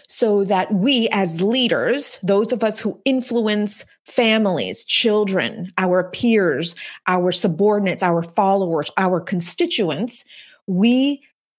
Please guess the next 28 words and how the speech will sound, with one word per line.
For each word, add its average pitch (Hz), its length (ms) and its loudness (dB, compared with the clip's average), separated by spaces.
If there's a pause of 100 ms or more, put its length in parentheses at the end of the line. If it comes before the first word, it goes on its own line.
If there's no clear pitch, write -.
(120)
talk 233 360 0
about 190 340 2
emotional 185 600 2
responsibility. 170 1600 0 (920)
And 196 100 2
I 190 60 4
have 180 240 2
a 180 80 2
few 196 200 0
things 180 360 0
that 175 80 2
we're 165 80 0
gonna 165 160 0
cover 160 520 0 (300)
in 170 160 0
just 175 300 0
a - 20 0
little 156 220 0
bit. 147 280 -2 (320)
Um, 165 460 2 (880)
but 202 160 0
emotional 226 540 2
responsibility 180 920 0 (120)
is, 170 500 0 (300)
is 175 180 0
when 175 200 0
you 208 160 2
take 196 320 -2